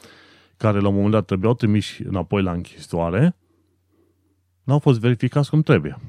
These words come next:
Sau, de fapt, la un moment dat, unul dintre ei nici măcar nu fusese verificat.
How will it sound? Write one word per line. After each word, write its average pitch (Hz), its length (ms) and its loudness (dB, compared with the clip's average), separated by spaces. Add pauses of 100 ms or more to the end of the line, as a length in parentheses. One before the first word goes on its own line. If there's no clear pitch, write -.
(440)
Sau, 107 440 0
de 107 100 -2
fapt, 104 460 -2
la 101 100 0
un 104 140 0
moment 104 220 2
dat, 101 160 0
unul 101 140 -2
dintre 98 200 0
ei 98 60 0
nici 98 140 -2
măcar 95 240 -4
nu 95 80 -2
fusese 95 420 -6
verificat. 95 640 -6